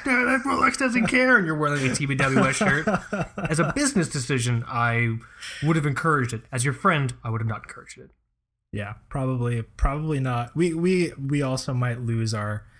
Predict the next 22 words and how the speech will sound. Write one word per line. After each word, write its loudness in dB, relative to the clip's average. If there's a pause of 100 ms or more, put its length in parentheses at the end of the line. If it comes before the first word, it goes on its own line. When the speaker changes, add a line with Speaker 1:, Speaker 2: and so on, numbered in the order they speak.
(760)
Speaker 2:
four -4 (640)
female -2
listeners. -8 (560)
Speaker 1:
It -4
has 0
nothing, 4
it 2
Speaker 2:
Um, 0
Speaker 1:
has 2
nothing 6
to 4
do 4
with 2
gender. 2
It 0
has, -4
it -2
has -2
to -4
do 2
with 0
misinformation. -2